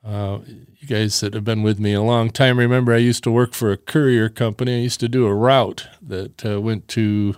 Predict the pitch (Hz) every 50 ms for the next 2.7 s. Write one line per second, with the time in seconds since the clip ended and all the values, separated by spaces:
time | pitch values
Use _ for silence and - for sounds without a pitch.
0 | - _ - - - - 131 120 117 113 110 101 98 127 123 110 - - - 123
1 | 110 110 113 110 107 120 113 110 110 110 113 110 107 107 113 120 - - 139 113
2 | 104 107 110 110 107 - _ - 120 113 113 107 101 101